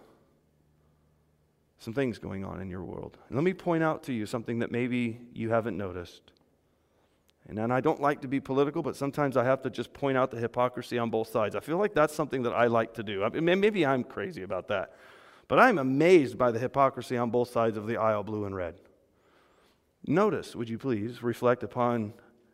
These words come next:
how President Trump was often treated by Democrats when he was in office. His mental capacities were always questioned, right?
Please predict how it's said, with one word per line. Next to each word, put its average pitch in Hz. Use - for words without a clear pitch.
how -
President 120
Trump 139
was 104
often 107
treated 123
by 120
Democrats 117
when 110
he 110
was 107
in 110
office. 101
His 117
mental 139
capacities 143
were 113
always 113
questioned, 123
right? 123